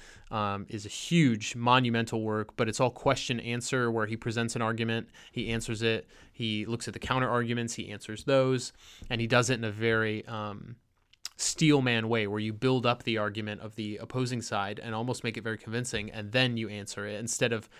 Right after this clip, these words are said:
presenting it in a really, you know, straw man type of way where you can just pick it apart really easily.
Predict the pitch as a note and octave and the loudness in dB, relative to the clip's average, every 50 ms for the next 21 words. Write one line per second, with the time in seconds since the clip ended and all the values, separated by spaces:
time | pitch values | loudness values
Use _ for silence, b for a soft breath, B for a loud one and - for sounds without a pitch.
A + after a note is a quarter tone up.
0 | B B B - C3 A#2+ B2 A#2+ A#2 A#2 A2+ A2 G2 F2+ A2+ A2+ G#2+ A2 A2 G#2+ | B B B 0 2 2 4 4 2 2 2 0 -2 -4 -6 -8 -6 -4 -4 -4
1 | G#2 G2+ G2+ G#2 - - A#2+ B2 A2 G2+ F#2+ - - - - C3 A#2+ A#2 A#2+ A#2 | -4 -4 -6 -8 -12 -12 -10 -8 -8 -6 -6 -6 -6 -2 2 4 6 6 6 4
2 | G#2+ G2+ G2+ - - G#2+ G2 - G2+ G#2 A2 G#2 G2+ G2+ G2 G#2+ G#2+ - - - | 0 -2 -4 -4 -6 -6 -4 -4 -4 -4 -4 -4 -4 -6 -6 -8 -10 -10 -10 -10
3 | A#2 A2 G#2+ G2+ - - G#2 F#2 - G2+ G#2 F#2 F#2+ A2 G2+ - G#2 G2+ G#2+ G#2 | -8 -8 -8 -8 -6 -6 -6 -6 -6 -8 -8 -8 -8 -8 -8 -8 -6 -6 -8 -8